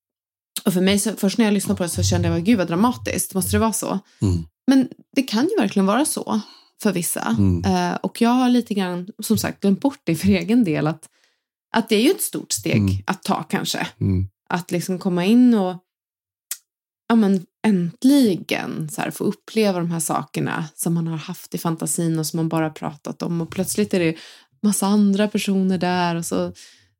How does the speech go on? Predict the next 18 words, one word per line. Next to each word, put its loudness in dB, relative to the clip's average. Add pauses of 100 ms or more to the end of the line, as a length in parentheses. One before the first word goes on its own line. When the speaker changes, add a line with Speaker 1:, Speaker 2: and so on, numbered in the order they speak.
Speaker 1:
ser 2
man 0
sin -2
partner -2
i 0
ett -2
annat 0
ljus. -4
Och -14
liksom, -4 (320)
ja, 2
det 2
kan 4 (340)
väcka -2
ganska 0 (260)
mycket, -2
tänker -4
jag. -8